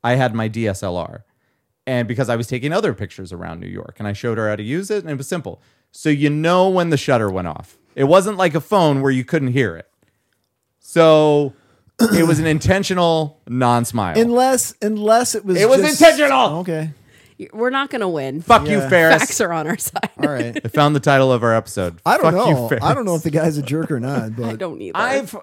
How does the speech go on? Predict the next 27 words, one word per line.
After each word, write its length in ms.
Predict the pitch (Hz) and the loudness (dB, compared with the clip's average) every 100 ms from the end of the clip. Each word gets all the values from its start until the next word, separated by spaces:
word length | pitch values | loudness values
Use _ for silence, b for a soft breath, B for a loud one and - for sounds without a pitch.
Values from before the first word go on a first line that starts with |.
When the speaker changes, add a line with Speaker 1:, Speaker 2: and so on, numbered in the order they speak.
| _ | _
Speaker 1:
I've 300 | 165 220 220 | -2 -2 -2
heard, 720 | - 156 147 151 151 151 147 - _ _ b b b - | -4 -2 2 4 4 2 -2 -8 _ _ b b b -6
like, 560 | 120 123 117 - - _ _ _ _ _ _ _ - | 2 2 2 -4 -20 _ _ _ _ _ _ _ -4
I've 220 | 151 139 | -4 -4
heard 340 | - 190 180 - | -4 -4 -4 -8
people 280 | 165 127 | -10 -8
say 680 | 123 - 120 110 110 110 110 - _ _ _ - | -8 -4 -2 0 -2 -2 -6 -12 _ _ _ -4
as 520 | 110 107 98 - - _ | -2 -2 -4 -10 -18 _
such 580 | - 113 107 - - - _ | -8 -4 -4 -6 -18 -20 _
about 300 | 117 117 110 | -4 0 0
him, 120 | 113 | 0
but 140 | 113 131 | -2 -2
I, 80 | 127 | -4
s-, 240 | - - | -6 -12
I 140 | - 139 | -8 -8
still, 540 | - - 196 208 208 | -8 -6 -2 0 -2
like, 400 | 170 147 139 - _ _ _ _ _ - | -2 -4 -6 -12 _ _ _ _ _ -8
I 60 | |
still 340 | 131 - 170 165 | -8 -4 -2 0
wanna 180 | 156 127 | -2 0
give 180 | 123 | 0
him 180 | 117 117 | 0 -2
the 80 | 104 | -4
benefit 560 | 95 107 104 104 92 - _ _ | -2 -4 -4 -6 -8 -10 _ _
of 260 | - 90 82 | -8 -8 -10
the 60 | |
doubt. 360 | 85 87 71 - | -10 -8 -10 -14